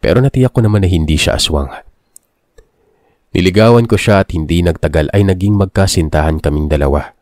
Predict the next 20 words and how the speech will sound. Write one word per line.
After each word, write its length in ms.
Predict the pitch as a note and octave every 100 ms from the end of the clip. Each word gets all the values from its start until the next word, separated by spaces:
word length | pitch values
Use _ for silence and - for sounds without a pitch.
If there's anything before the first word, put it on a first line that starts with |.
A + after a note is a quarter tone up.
| _ _ _ _ _ _ _ _ _ _ _ _ _ _
Hinding-hindi 720 | - D#2+ C#2+ D#2+ E2 D2 D2 E2
ko 160 | F#2
na 80 | F2+
nabanggit 480 | D#2+ D2+ D#2 D#2+ -
sa 80 | -
kanya 240 | D#2 D2
ang 80 | D#2+
tungkol 400 | C#2+ C#2+ E2 E2
kay 80 | E2+
Diana. 560 | D#2+ D#2 C#2+ C#2+ - _ _ _ _ _ _ _ _ _ -
Marahil 460 | F#2 A2 C3+ C#3+ C#3
ay 160 | B2+
may 160 | A#2 F#2+
bahagi 480 | F#2 E2 F2 F2+ F#2
pa 160 | E2
rin 80 | E2
sa 160 | E2+ D#2+
puso 340 | - D#2 -
ko 140 | E2
si 100 | F2